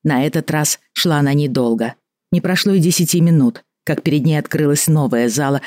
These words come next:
гораздо больше предыдущей. Ива резко остановилась на пороге. И если бы её спутница не была бесплотной,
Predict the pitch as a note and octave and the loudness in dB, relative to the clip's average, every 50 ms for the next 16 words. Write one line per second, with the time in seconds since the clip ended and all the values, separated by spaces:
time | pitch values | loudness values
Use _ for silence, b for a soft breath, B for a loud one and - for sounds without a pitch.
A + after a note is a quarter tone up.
0 | B B B B D3 D3 C3+ C3+ B2+ A2 C3+ B2 A#2+ C3+ C3+ B2+ - C#3 A#2 - | B B B B -2 0 0 0 -2 -2 -2 0 0 0 0 0 0 -2 -4 -4
1 | - C3 A#2 C3 C#3 C3 A#2 B2 A2 A2+ - - - B2 A#2 A#2 A2+ _ _ _ | -2 -2 0 0 0 0 0 0 0 0 -2 -2 -2 -2 -2 -4 -6 _ _ _
2 | _ _ _ _ - - D#3+ C3 C3+ B2+ B2+ B2 - - B2+ - - - C#3 C#3+ | _ _ _ _ -4 -2 0 0 2 0 0 -2 -2 -4 -4 -6 -2 -2 0 0
3 | C3+ C#3 C3 A#2+ A2 A#2+ - - C3+ A2+ - B2+ B2+ B2 A#2 A#2 A#2 A#2 A#2+ A2+ | 2 2 0 0 0 -2 -2 -2 -4 -2 -2 -2 -2 0 0 0 0 -2 -4 -6
4 | _ _ _ _ _ _ _ _ - - D#3 D3+ C#3+ - D3+ C3 C3 C3+ C3+ B2+ | _ _ _ _ _ _ _ _ -4 0 0 0 0 0 0 0 0 0 2 2
5 | C3+ C3 - - - D3+ - - C#3 C3 - C3 B2 C3+ C3+ B2 C3+ C3+ B2 A#2 | 0 0 -2 -2 -2 -2 0 0 0 0 0 0 0 0 0 0 0 0 0 0
6 | B2 B2+ - - - D3 D3 D3 - C#3+ C3 B2 | 0 0 -2 -2 -2 -2 -2 -2 0 0 -2 -2